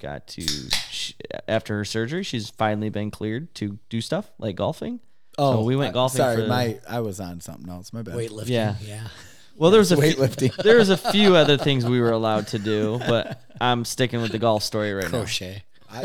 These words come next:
Speaker 2: you had me going down the wrong
Speaker 1: So,
Speaker 2: hallway.
Speaker 1: we went golfing, and, uh, the missus shot very well. You know, we really enjoy it, and we just started doing that together this summer. So she really enjoyed it. I really enjoyed it. I golfed my personal best.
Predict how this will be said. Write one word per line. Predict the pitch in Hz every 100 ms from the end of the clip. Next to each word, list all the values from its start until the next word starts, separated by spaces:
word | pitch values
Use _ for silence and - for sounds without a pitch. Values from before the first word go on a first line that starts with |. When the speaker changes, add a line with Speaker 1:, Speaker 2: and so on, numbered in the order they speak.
| 143
Speaker 2:
you | 135 160
had | 147 123
me | 123
going | 117 120 113
down | 113 110 104
the |
wrong | 104 107 107
Speaker 1:
So, | 104 113 123
Speaker 2:
hallway. | 101 104 - - - 92 67
Speaker 1:
we | 135
went | 143 131 101
golfing, | 120 120 - 110 107
and, | - 104 101 101
uh, | 90 78 73 55 - -
the | 113
missus | 113 135 165
shot | - 104 65 -
very | 95 135
well. | 107 110 - - - - - - - - - -
You |
know, | 139
we | 127
really | 160 156 131
enjoy | 120 123
it, |
and | 123
we | 117
just | 127 -
started | 123 113
doing | 117
that | 113
together | - 107 104
this | 87
summer. | - 87 -
So | - 90 - - - - - - - - - -
she | - 147
really | 147 143 135
enjoyed | 127 127 123
it. | 123 -
I | 123
really | 120 120
enjoyed | 117 117
it. | -
I | 107
golfed | 110 113 -
my | 87
personal | - 113 - 131
best. | 113 107 135 -